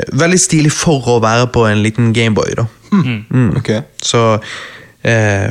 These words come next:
Speaker 1: og det samme får du i Link's Awakening med denne båten, han er ute og seiler og dette her.
Speaker 2: Ja, ja.
Speaker 1: Eh, og i,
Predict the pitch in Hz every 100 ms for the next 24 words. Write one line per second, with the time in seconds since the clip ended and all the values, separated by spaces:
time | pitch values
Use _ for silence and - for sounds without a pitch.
0 | 120 135 135 139 139 131 147 131 120 120
1 | 117 120 117 113 117 110 104 110 113 113
2 | 110 - 107 104 101 101 107 101 104 101
3 | 104 101 98 - 104 104 104 101 - 143
4 | 139 104 - 131 117 113 107 104 110 113
5 | 110